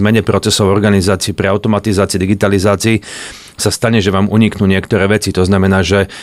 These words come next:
som rád, že príde nezávislý pohľad a povie, "Tu máte úzke miesta," a vieme, čo s nimi máme robiť, máme odporúčania. Čo sa týka konkrétne Bruselu, tak my sme mali od dvadsiateho prvého do dvadsiateho štvrtého bilaterálne stretnutie.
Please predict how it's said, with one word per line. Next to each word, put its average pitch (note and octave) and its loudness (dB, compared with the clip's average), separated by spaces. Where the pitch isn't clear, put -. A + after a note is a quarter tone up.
som G#2 -2
rád, G#2 0
že - -4
príde G2 0
nezávislý G2+ 0
pohľad G2 0
a F2+ -2
povie, G2 0
"Tu A#2 0
máte G#2 0
úzke F#2 0
miesta," F#2+ 0
a E2+ -6
vieme, G2 2
čo F#2 -2
s - -4
nimi G2 2
máme F#2+ 2
robiť, G2+ 2
máme F#2+ 2
odporúčania. A#2 0
Čo A#2+ 0
sa C3+ 0
týka A#2 0
konkrétne G#2+ 0
Bruselu, A2 2
tak G2+ 0
my G2 2
sme G#2 0
mali G2+ 2
od F#2+ 2
dvadsiateho G2+ 0
prvého G2+ 2
do F#2 0
dvadsiateho G2 0
štvrtého G2 0
bilaterálne F#2+ 0
stretnutie. G2+ 0